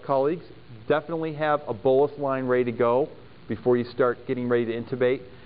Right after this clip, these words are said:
I think the most important, a-, and then, you know, push dose pressors a little bit. That's, we can't do this in Maryland. Other systems can. I do believe there's, there's validity for this, and that's something we do in the anesthesia world. Um, so what we're talking about there is the push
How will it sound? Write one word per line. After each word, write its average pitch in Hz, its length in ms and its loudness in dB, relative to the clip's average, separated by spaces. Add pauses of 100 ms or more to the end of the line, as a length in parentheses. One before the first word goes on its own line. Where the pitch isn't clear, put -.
(200)
I 135 100 2
think 139 180 -4
the 147 60 -2
most 139 240 -4
important, 180 500 -2
a-, 175 180 -8
and 180 160 -8
then, 190 160 -4
you 180 80 -6
know, 165 120 0
push 190 260 0 (200)
dose 170 200 2 (120)
pressors 151 500 -2
a 135 40 -8
little 143 200 2
bit. 135 220 -2
That's, 147 140 2 (140)
we 139 100 -10
can't 151 280 -6
do 143 100 0
this 139 180 0
in 135 120 -4
Maryland. 135 420 0
Other 127 180 2
systems 127 380 -6 (100)
can. 127 400 -2 (340)
I 123 100 2
do 127 220 0
believe 139 400 0
there's, 120 180 2 (180)
there's 117 180 0
validity 117 400 0
for 120 140 -4
this, 113 220 2 (160)
and 110 100 -4
that's 113 140 -2
something 113 300 -2
we 120 120 2
do 123 140 0
in 117 60 0
the 107 100 -2
anesthesia 135 420 0
world. 131 360 4 (520)
Um, 107 240 -2
so 135 80 0
what 131 140 4
we're 127 80 4
talking 160 380 0
about 135 200 -2
there 147 200 0
is 123 160 -4
the 104 60 -16
push 156 260 -2